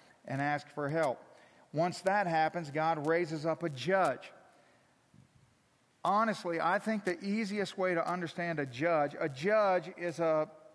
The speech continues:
is a, meant to be a spiritual metaphor for Savior, um, but it's,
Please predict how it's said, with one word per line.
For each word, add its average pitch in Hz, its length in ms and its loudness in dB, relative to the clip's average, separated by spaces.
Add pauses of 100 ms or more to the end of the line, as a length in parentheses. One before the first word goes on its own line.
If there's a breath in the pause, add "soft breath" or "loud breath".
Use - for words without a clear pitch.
is 147 180 -6
a, 147 300 0 (1200)
meant 185 280 -2
to 160 80 -8
be 175 180 0
a 170 60 0
spiritual 185 480 -4
metaphor 180 600 0
for 147 140 -8
Savior, 185 640 -2 (920 loud breath)
um, 147 380 0 (100)
but 185 120 2
it's, 180 240 -6